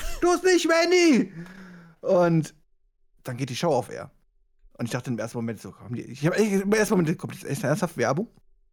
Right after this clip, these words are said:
Und hab dann wieder drei Minuten vorgespult und dachte so, „Nee, die ist einfach Ende, die Show.“ Auf der einen Seite beschwere ich mich immer, dass wir keine Cliffhanger bekommen. Jetzt bekommen wir einen Cliffhanger, der aber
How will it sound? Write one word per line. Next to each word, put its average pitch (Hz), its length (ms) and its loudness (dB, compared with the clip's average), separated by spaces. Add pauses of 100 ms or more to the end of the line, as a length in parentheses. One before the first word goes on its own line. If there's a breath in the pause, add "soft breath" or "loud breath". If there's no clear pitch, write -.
(440)
Und 139 120 0
hab 131 120 0
dann 147 340 -2 (520 loud breath)
wieder 135 140 -2
drei 127 200 0
Minuten 139 200 0
vorgespult 160 600 -2
und 139 160 -4
dachte 139 220 -6
so, 131 120 -8
„Nee, 180 200 -4
die 113 80 -6
ist - 180 -10
einfach - 180 -10
Ende, 214 220 -6
die - 140 -10
Show.“ 123 380 -2 (1080 loud breath)
Auf 147 140 2
der 156 80 6
einen 202 160 6
Seite 254 160 4
beschwere 185 320 4
ich 208 60 4
mich 208 120 2
immer, 170 160 2
dass 180 140 2
wir 165 80 0
keine 151 180 0
Cliffhanger 147 360 0
bekommen. 120 340 -4 (1300 loud breath)
Jetzt 139 140 0
bekommen 139 340 0
wir 196 60 4
einen 143 80 0
Cliffhanger, 135 500 -2
der 143 300 2
aber 135 400 0